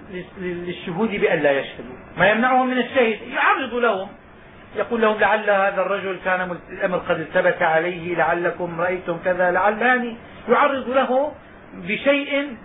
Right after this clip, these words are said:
لا يشهدون به على السارق بالسرقة. وأما إذا رأى أن المصلحة في الشهادة فإنه لا يعرض لهم ويتركهم يشهدون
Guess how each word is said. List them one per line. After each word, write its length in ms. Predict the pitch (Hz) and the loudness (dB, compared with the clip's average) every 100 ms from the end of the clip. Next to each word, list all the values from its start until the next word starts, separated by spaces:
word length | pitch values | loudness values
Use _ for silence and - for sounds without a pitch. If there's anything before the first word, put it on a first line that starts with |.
| - | -12
لا 480 | 190 220 254 247 240 | -2 2 4 4 0
يشهدون 800 | 226 226 - 202 196 254 247 240 240 247 - - - - - | -2 -6 -6 -6 -6 -6 -2 0 2 0 -6 -20 -20 -10 -2
به 460 | 262 226 254 262 | 0 2 0 0
على 300 | 214 214 214 | 2 2 2
السارق 760 | 208 202 190 - - 233 247 240 | -2 -4 -10 -14 0 2 2 -2
بالسرقة. 680 | 233 214 - 208 160 151 - - - - | -10 -8 -4 -4 -4 -6 -8 -10 -20 -2
وأما 380 | 302 339 302 285 | 2 2 2 0
إذا 280 | 269 240 240 | 0 0 2
رأى 420 | 240 233 214 226 | 2 2 2 0
أن 140 | 208 208 | -2 -4
المصلحة 640 | 202 196 233 208 202 202 - | -4 -4 -2 0 0 0 -2
في 380 | 185 180 175 170 - | -6 -6 -8 -10 -2
الشهادة 720 | 190 - 233 220 285 294 311 - - - - | -2 2 2 4 4 2 -2 -4 -16 -16 -12
فإنه 480 | 208 214 208 233 | -10 -8 -8 -4
لا 80 | 180 | -2
يعرض 420 | 180 165 165 160 | 0 -2 -4 -4
لهم 360 | 165 185 202 170 | -4 -4 -4 -2
ويتركهم 920 | 156 160 165 151 170 165 147 156 147 | 0 2 -2 -6 -8 -10 -8 -8 -6
يشهدون 680 | 143 - 147 151 147 143 147 | -8 -8 -10 -8 -4 -4 -4